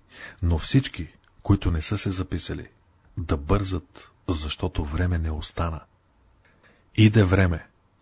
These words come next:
когато ще се затворят тефтерите, и тогава не може вече да се запишете.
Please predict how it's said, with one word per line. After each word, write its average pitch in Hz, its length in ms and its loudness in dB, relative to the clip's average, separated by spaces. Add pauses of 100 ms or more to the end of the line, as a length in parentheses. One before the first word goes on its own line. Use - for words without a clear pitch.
(100)
когато 90 420 2
ще - 160 -4
се 82 140 -4
затворят 90 520 0
тефтерите, - 680 -4 (580)
и 92 80 2
тогава 92 400 2
не 80 120 0
може 92 300 -2
вече 90 280 -4
да 82 120 -8
се 85 140 -4
запишете. - 680 -6